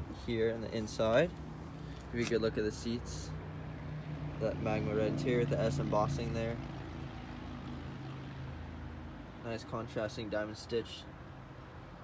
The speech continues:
seats. Thigh extension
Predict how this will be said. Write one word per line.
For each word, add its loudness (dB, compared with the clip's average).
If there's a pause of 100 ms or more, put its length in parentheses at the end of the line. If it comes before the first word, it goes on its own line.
seats. -4 (3500)
Thigh 8
extension 2